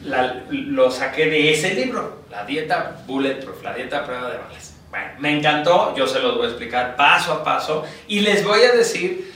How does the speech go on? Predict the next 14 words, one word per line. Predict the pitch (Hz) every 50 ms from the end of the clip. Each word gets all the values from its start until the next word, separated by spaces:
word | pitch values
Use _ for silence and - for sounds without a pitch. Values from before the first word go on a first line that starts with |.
| - -
la | - 139 151 156 151
versión | 156 156 151 156 160 180 170 175
mexicana | - 196 - - 170 165 - 147 143 151 156
de | 151 151 -
todo, | - - - - 156 - - -
porque | - - - -
a | 117 113
veces | 127 131 135 - 180 175
por | - - 123 117 117
ser | 120 131 135 139 135 139
libros | 147 143 139 135 143 - -
americanos | - 156 - 175 175 175 - 160 147 151 - - - -
no | - 131 131
existe | - - - - - - 120 113 - -